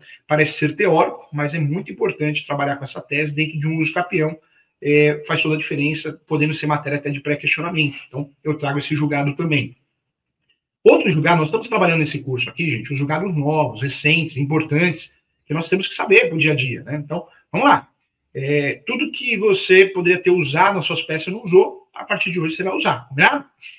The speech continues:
Vamos lá. Em relação a outro julgado que nos interessa aqui no nosso curso, é o julgado do resp dezessete sete sete quatrocentos e quatro. Anotou aí? resp,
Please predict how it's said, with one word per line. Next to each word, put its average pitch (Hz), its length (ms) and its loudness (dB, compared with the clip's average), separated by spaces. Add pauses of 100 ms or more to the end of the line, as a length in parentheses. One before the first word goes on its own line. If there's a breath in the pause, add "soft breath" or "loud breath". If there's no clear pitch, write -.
(220 loud breath)
Vamos 294 160 4
lá. - 140 2 (100)
Em - 140 0
relação 233 760 0 (120)
a 151 160 -2
outro 185 320 6
julgado 156 320 -4
que 156 100 -8
nos 151 140 -4
interessa 151 480 -4
aqui 131 100 -12
no 143 120 -6
nosso 139 240 -10
curso, 190 420 -6 (840)
é 165 80 -2
o 185 120 6
julgado 165 640 2 (360 loud breath)
do 185 140 0
resp 160 500 0
dezessete 156 800 -2
sete 180 400 -4
sete - 640 -2
quatrocentos 170 880 -4
e 190 60 -6
quatro. - 560 0 (300)
Anotou 147 260 -4
aí? 175 360 -2 (200)
resp, 135 480 -2